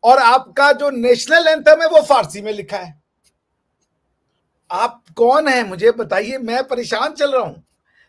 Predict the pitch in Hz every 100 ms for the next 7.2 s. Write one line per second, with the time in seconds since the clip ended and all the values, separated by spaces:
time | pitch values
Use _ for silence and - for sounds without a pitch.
0 | _ 143 123 220 247 302 302 269 254 254
1 | 262 226 185 190 233 247 214 - 190 151
2 | 226 - 208 196 220 202 208 214 202 196
3 | 160 196 208 214 202 202 185 - 190 196
4 | 185 214 170 - - 208 214 156 220 208
5 | 208 202 165 - - 214 151 214 233 240
6 | 226 240 240 240 240 170 220 214 156 190
7 | 226